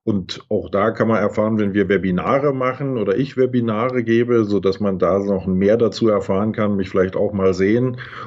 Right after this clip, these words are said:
Und ja, wo man mich ganz sicher wieder treffen kann, das ist auf der Rednernacht in Berlin.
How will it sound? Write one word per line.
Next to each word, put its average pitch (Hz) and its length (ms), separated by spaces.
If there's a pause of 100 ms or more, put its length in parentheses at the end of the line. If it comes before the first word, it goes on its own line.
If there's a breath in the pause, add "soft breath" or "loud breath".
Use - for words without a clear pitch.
Und 98 440
ja, 90 380
wo 107 100
man 107 180
mich 107 400
ganz 107 240
sicher 123 440
wieder 113 200
treffen 120 340
kann, 117 260
das 101 160
ist 101 140
auf 104 140
der 95 160
Rednernacht 104 560
in 98 140
Berlin. 147 520